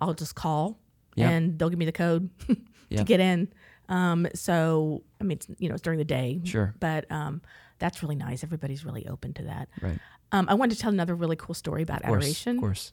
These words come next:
Speaker 1: Um, a little more light, I think, is just when you, when you just said, um, people, when they're in adoration, something happens.
Speaker 2: Yeah.
Speaker 1: Right? They know that this is a very special thing. Um,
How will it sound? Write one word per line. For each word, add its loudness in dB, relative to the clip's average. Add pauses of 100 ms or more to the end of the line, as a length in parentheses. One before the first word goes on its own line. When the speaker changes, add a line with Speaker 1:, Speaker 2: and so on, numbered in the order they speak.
(140)
Speaker 1:
Um, 2
a 4
little 4
more 2 (600)
light, -2
I -4
think, -4
is -6
just -8 (560)
when 2
you, 4 (120)
when 6
you 4
just -2
said, 2 (440)
um, 0 (320)
people, 2 (260)
when 4
they're 4
in 0
adoration, -2
something -6
happens. -10
Speaker 2:
Yeah. 2
Speaker 1:
Right? 0 (100)
They 0
know 0
that -10
this -4
is -10
a -6
very -2
special -6
thing. -8 (600)
Um, 2